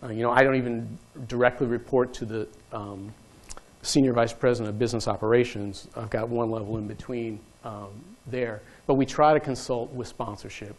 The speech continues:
with community relations, with the retail group, a series of other people, and try to view ourselves. We, we jokingly call ourselves Switzerland inside. We wanna be viewed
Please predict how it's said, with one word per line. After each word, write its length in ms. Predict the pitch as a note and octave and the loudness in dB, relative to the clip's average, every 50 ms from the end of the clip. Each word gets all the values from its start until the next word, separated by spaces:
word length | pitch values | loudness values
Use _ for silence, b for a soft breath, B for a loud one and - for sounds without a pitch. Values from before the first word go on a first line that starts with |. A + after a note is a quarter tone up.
| - | -8
with 260 | - A#2 A2+ G#2+ - - b b b b b b b b b b b b b b b b b b b b - | -4 -4 -4 -4 -8 -16 b b b b b b b b b b b b b b b b b b b b -8
community 320 | - C#3+ C3+ B2+ B2 A#2+ A#2+ | 0 2 2 4 4 2 0
relations, 640 | A#2 A#2+ A#2 A#2+ B2 A#2 A2+ - - A2+ A2+ G#2+ | -2 0 0 2 2 0 0 -2 -6 -6 -6 -4
with 120 | A#2+ A#2 - | -6 -4 -2
the 80 | C3 | -2
retail 420 | A#2 A#2 A#2+ A#2 - - A#2+ A2+ A2+ | 0 0 -2 -2 -2 -2 -2 -2 -2
group, 360 | A2 G#2 A2+ A2+ A2+ A2 - - - | -2 -4 -4 -4 -4 -4 -6 -8 -12
a 160 | B2+ B2+ - | -12 -12 -8
series 380 | - - - D3 C#3 C3+ B2 B2 | -8 0 4 6 6 6 4 4
of 80 | A#2 | 0
other 160 | A#2+ A#2+ A2+ A2 | 0 0 0 -2
people, 380 | - - F3+ E3 - - C#3 | -2 2 0 0 2 0 -4
and 60 | B2 | -4
try 160 | A#2 - C3 B2+ | -2 0 0 0
to 80 | A#2 | 0
view 220 | G#2+ A2 B2+ C3 B2+ | 0 0 2 4 4
ourselves. 460 | A#2+ A#2 - - A#2+ A2+ A2 G#2 G2 | 4 2 0 -2 -2 -2 -2 -2 -2
We, 160 | A#2 A2+ B2 | -2 -2 0
we 120 | B2 A#2+ | 0 -2
jokingly 520 | A#2 G#2+ A#2+ B2 A#2+ A#2+ B2+ A#2+ A#2 A#2 A2+ | -2 2 4 4 4 4 4 0 0 0 -2
call 260 | - - A#2+ A#2+ A#2+ | -2 0 0 2 2
ourselves 320 | A#2+ A#2 - B2 A2+ G#2 | 0 0 -2 -4 -6 -6
Switzerland 680 | - - - D#3 - - B2+ A#2 G#2+ G#2 G2+ G2 G#2+ - | -6 -2 0 0 0 0 -4 -4 -4 -4 -6 -8 -8 -6
inside. 480 | - B2+ A2 G2+ - - A#2+ A#2 A2+ G#2+ | -4 -4 -4 -4 0 0 0 0 0 -2
We 120 | A2 B2 | -2 -2
wanna 240 | B2+ B2+ B2+ B2 B2 A#2+ | 0 2 2 2 0 -2
be 160 | A#2 B2+ C3 | -2 -2 -2
viewed 520 | A2+ A2+ A2 B2 C#3 D3 D3+ C#3+ C3+ C3 | -2 -4 0 2 6 6 8 6 6 2